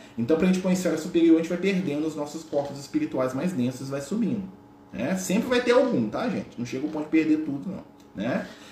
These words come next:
Então, a mãe do André Luiz, quando o André Luiz vai visitar ela, ele dorme nas camas de retificação,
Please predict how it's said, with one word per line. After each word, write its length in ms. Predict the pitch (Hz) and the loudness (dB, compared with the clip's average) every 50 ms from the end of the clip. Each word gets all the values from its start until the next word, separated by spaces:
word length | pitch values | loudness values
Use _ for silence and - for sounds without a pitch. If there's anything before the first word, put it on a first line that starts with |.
| - - | -8 -6
Então, 200 | 123 127 165 185 | -2 2 4 4
a 80 | 214 208 | 6 6
mãe 160 | 202 214 262 | 6 4 4
do 80 | 302 262 | 4 4
André 220 | 233 214 196 185 | 4 4 4 2
Luiz, 300 | 156 131 127 156 170 - | 2 2 2 2 2 0
quando 160 | - 156 160 | -2 -2 0
o 80 | 165 160 | 0 0
André 220 | 151 139 143 151 | 0 0 0 0
Luiz 180 | 147 143 147 151 | 0 0 0 0
vai 100 | 170 160 | 0 -2
visitar 420 | - 143 143 131 - 123 113 113 | -2 -2 -4 -6 -4 -4 -2 0
ela, 380 | 117 117 123 151 180 190 185 - | 2 2 2 2 0 0 -2 -4
ele 180 | - 123 135 127 | -4 -2 -2 0
dorme 440 | 117 110 107 113 135 170 185 190 175 | 2 4 4 6 6 6 6 4 4
nas 180 | 151 127 - | 2 -2 -6
camas 300 | - - 123 117 113 107 | -6 -4 -4 -2 -2 -4
de 60 | 110 | -6
retificação, 800 | 107 107 104 - - - 123 - 117 113 - - - 98 92 104 | -8 -10 -10 -12 -12 -12 -12 -10 -12 -12 -12 -10 -6 -2 -2 -2